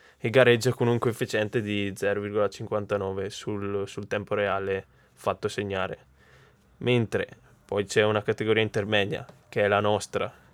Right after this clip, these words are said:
eh, che è la categoria B due, ehm, che, eh, attribuisce alla, alla performance un coefficiente di zero virgola ottantasei circa. E poi c'è la categoria,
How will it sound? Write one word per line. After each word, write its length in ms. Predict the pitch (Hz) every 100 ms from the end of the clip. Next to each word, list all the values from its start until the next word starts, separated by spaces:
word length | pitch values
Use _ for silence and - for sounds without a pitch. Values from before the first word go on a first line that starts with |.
| _ -
eh, 320 | - 104 101
che 120 | -
è 20 | 104
la 100 | 101
categoria 400 | 110 110 104 101
B 160 | 110
due, 380 | 107 107 117 156 - - - - - - -
ehm, 720 | - 113 101 98 98 98 98 - - - - -
che, 260 | 120 107
eh, 120 | - -
attribuisce 1500 | 110 104 101 101 98 95 - 107 110 107 98 - 101 95 - - - -
alla, 500 | - 104 101 98 95 95
alla 160 | 98
performance 640 | - 98 - 104 101 98 107
un 320 | 104 101 98
coefficiente 560 | - 101 101 110 101 104
di 140 | 101
zero 220 | 107 104
virgola 220 | 101 104 101
ottantasei 680 | - 104 98 104 101 101
circa. 440 | - 104 - 123 - _ - - _ _ _ _ _ -
E 140 | 131
poi 220 | 131 127
c'è 100 | -
la 120 | 110 104
categoria, 580 | 117 127 117 117 117